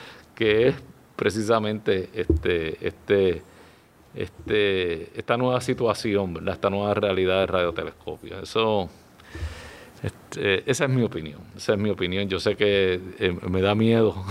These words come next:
<laughs> darla porque yo sé que va a haber mucha reacción en contra, pero esa es la realidad.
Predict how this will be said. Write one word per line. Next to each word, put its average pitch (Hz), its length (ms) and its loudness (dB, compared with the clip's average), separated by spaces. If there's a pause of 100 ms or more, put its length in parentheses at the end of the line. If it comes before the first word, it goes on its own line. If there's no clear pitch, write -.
<laughs> 165 120 -4
darla 156 400 0
porque 107 260 -2
yo 101 140 -2
sé 117 140 -2
que 107 100 2
va 107 140 2
a - 20 2
haber 110 140 2
mucha 113 280 -2
reacción 104 400 -2
en 107 120 -6
contra, 117 420 0
pero 95 240 -2
esa 107 180 -2
es 101 40 -2
la 101 140 -2
realidad. - 380 -8